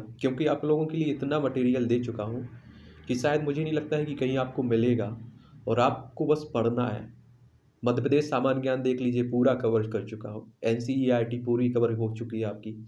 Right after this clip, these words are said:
पिछले साल के जो भी questions paper हैं आपके civil service के हो या state पीसीएस,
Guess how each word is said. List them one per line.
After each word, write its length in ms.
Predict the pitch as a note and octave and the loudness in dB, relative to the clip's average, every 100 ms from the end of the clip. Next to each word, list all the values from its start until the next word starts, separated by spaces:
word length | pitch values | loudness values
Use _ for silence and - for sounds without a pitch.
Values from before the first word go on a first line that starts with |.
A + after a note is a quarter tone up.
| - _ _ _ _ _ - _ - | -20 _ _ _ _ _ -20 _ -2
पिछले 280 | B2+ C#3 C#3 | 0 4 4
साल 220 | C#3 B2+ | 4 2
के 120 | C3 | 2
जो 120 | B2 | 2
भी 80 | B2+ | 2
questions 400 | C3 B2 B2 B2+ | 0 -4 -2 -4
paper 320 | B2 B2+ A#2+ A#2+ | -2 -2 0 -2
हैं 400 | A#2 - - - | -4 -10 -18 -6
आपके 240 | G#2+ A2 | -4 -2
civil 260 | A2+ A2+ B2 | -2 0 0
service 300 | B2 A#2 A#2 | 0 -2 -2
के 140 | - A#2 | -4 -2
हो 180 | A#2 | 0
या 220 | A#2 A2+ A2 | 2 2 2
state 300 | A#2 B2 B2 | 0 -4 -4
पीसीएस, 480 | A2+ A#2 A2+ A2 | -8 0 0 0